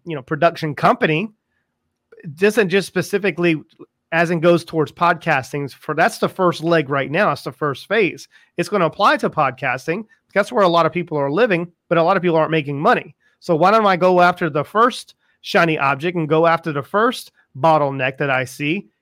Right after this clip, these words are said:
hit podcasting, then I'm moving over, branching over, bridging that gap to, to music, bridging that gap over to T V. And that's what we're here to do, is turn people into not just a content creator, a powerhouse when it comes to media and curating your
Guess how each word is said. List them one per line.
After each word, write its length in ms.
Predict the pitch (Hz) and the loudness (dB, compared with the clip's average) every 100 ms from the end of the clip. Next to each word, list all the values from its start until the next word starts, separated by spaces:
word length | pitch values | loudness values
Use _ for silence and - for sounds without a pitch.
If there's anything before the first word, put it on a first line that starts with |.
| _ | _
hit 220 | 196 214 | 0 0
podcasting, 760 | - 180 196 175 151 143 175 160 | 2 2 2 2 2 2 0 2
then 120 | 170 | 2
I'm 120 | 175 | 4
moving 260 | 175 175 175 | 4 4 4
over, 160 | 165 139 | 2 2
branching 420 | 139 165 156 170 | 0 -2 -2 -2
over, 140 | 151 | -2
bridging 320 | 135 160 160 | 0 -2 0
that 160 | 156 147 | -2 0
gap 200 | 156 151 | -2 -2
to, 180 | 156 135 _ _ - | -6 -8 _ _ -10
to 100 | 151 | -4
music, 480 | 147 170 208 226 - | -2 0 -2 -4 -4
bridging 240 | 165 151 | -4 0
that 160 | 156 147 | -2 0
gap 220 | 156 151 | -2 0
over 160 | 160 135 | -2 -4
to 100 | 143 | -8
T 240 | 147 156 | -6 -4
V. 300 | 147 190 214 _ _ - | -4 -4 -6 _ _ -2
And 100 | 156 | 0
that's 140 | 175 | 0
what 100 | 202 | 0
we're 140 | 185 165 | 0 0
here 220 | - 180 | 0 0
to 120 | 147 | 0
do, 200 | 185 240 | -2 -2
is 140 | 127 | -2
turn 280 | - 185 208 | -4 -4 -4
people 400 | 208 190 175 165 | -4 -8 -4 -4
into 500 | 160 165 - 170 151 - _ _ _ _ - | -2 -4 -2 -2 -2 -6 _ _ _ _ -6
not 180 | 180 190 | -4 -2
just 140 | 175 | -4
a 60 | 139 | -6
content 560 | - 202 202 196 156 | -2 0 2 0 -4
creator, 540 | - 156 240 170 135 - _ _ _ - | -4 -2 0 0 -2 -6 _ _ _ -6
a 100 | 156 | -6
powerhouse 760 | - 160 277 202 127 135 131 156 | -4 0 4 4 2 -2 -2 -4
when 100 | 151 | -6
it 80 | |
comes 260 | - 175 160 | -4 -4 -2
to 100 | 151 | -6
media 480 | 135 175 269 170 139 156 | -4 -4 -2 -2 -2 -4
and 260 | 156 139 _ _ _ | -6 -6 _ _ _
curating 520 | - 233 294 220 190 175 | 0 2 4 2 2 4
your 340 | 170 151 | 4 2